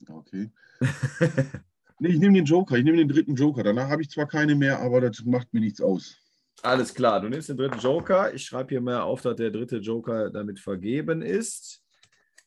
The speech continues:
Speaker 2: Und wir haben jetzt wieder Multiple Choice. Ist es der F C Barnsley, der F C Burnley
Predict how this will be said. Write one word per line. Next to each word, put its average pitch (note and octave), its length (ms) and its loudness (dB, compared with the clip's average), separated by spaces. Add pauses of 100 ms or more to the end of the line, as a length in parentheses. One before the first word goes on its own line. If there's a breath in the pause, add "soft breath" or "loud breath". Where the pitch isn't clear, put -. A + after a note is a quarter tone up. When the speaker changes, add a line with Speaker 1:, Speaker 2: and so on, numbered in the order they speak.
(140)
Speaker 2:
Und B2+ 640 -4 (260)
wir C#3 260 0
haben C#3+ 320 -2
jetzt A#2+ 180 -6
wieder B2+ 160 2
Multiple B2+ 400 -2
Choice. G2+ 680 -2 (680)
Ist D#3 120 -2
es E3+ 120 -8
der B2+ 140 2
F C#3 100 -6
C C#3+ 140 -2
Barnsley, B2+ 960 -2 (540)
der G2+ 100 -2
F A#2+ 100 -4
C - 160 -4
Burnley E3+ 840 2